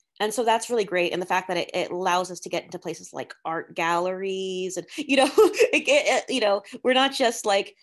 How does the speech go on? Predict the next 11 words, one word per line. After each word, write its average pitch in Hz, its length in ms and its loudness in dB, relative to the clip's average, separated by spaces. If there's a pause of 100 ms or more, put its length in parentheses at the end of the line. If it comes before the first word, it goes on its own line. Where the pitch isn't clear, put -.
doing 226 220 2
presentation 214 800 -4
in 180 340 -6
various 196 340 -2
Marxist 190 840 -6
classes 180 720 -4
and 170 120 -10
things 185 280 -10
like 180 160 -4
that. 165 220 -4 (360)
Um, 202 400 -2